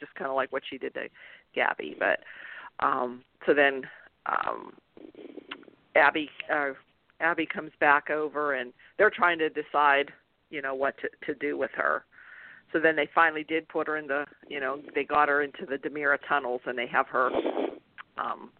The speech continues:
tied up down. It's kinda neat to see the DiMera tunnels, and I think it must be the same room that maybe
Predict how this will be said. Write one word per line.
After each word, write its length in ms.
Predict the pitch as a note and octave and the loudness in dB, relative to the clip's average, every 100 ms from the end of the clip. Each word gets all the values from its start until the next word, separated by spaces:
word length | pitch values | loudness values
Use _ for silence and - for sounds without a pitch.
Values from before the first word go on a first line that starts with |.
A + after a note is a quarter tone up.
| - | 2
tied 200 | C#3 C3 | 2 4
up 140 | - | 2
down. 160 | A2+ C#3 | 0 0
It's 140 | F3 | 0
kinda 300 | - G3+ F3 - - - | 4 4 4 -2 -20 -8
neat 200 | G3+ G#3+ F3 | 0 0 0
to 80 | - | -4
see 120 | G3+ | -2
the 120 | F3 | 0
DiMera 400 | E3+ E3+ E3+ D#3+ | 0 0 0 0
tunnels, 380 | F3 E3+ D3+ D#3 C#3+ | 2 0 0 -4 -4
and 100 | C#3+ | -4
I 60 | |
think 200 | D3 A3 | -2 0
it 100 | - | 2
must 220 | - B3+ - | 4 2 4
be 100 | F4+ | 0
the 140 | F4 - | 0 -2
same 240 | D4 D4+ | -2 -2
room 340 | D#4+ F4 F#4 F#4 | -2 -2 -2 0
that 160 | D#4+ | -2
maybe 420 | A3+ C4 C4+ C4 | 0 -4 -4 -10